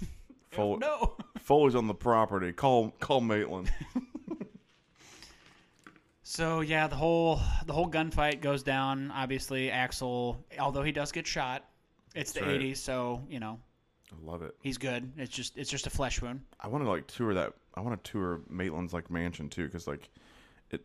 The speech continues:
Speaker 2: when he gets shot, it looks like he's in a bathroom, but then
Speaker 1: Mm-hmm.
Speaker 2: also right behind him is the kitchen. So
Speaker 1: Yeah.
Speaker 2: it's like, damn, that bathroom is, like,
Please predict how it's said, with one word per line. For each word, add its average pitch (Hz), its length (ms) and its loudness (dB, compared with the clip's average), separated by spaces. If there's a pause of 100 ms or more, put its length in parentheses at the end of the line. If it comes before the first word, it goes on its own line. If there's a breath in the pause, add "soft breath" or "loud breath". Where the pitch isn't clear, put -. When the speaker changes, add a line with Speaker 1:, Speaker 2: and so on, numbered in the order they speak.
Speaker 2:
when 101 140 0
he 98 40 0
gets 98 140 -2
shot, 110 320 4
it 67 100 0
looks 104 160 -2
like 101 120 0
he's 98 180 -6
in 95 80 0
a 82 60 -2
bathroom, 92 580 0
but - 80 -8
then - 120 -2
Speaker 1:
Mm-hmm. - 100 -2
Speaker 2:
also 90 240 -2
right 87 160 2
behind 90 260 0
him 80 80 -2
is 76 80 -6
the 69 100 -14
kitchen. - 380 -10 (220)
So - 80 -8
Speaker 1:
Yeah. 107 60 -6
Speaker 2:
it's 95 80 -6
like, - 160 -8
damn, 123 260 -6
that 101 140 -8 (220)
bathroom 92 420 -6
is, 76 100 -8
like, 71 120 -6